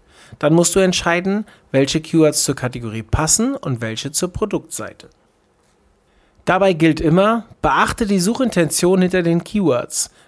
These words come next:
Wird eine Auflistung mehrerer Produkte verlangt oder ist ein konkretes Produkt das beste Ergebnis?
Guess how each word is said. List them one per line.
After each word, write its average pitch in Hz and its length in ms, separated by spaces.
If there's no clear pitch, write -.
Wird 156 160
eine 139 240
Auflistung 165 580
mehrerer 147 340
Produkte 202 440
verlangt 202 480
oder 185 160
ist 170 160
ein 175 160
konkretes 185 540
Produkt 156 300
das 165 120
beste 160 320
Ergebnis? 175 640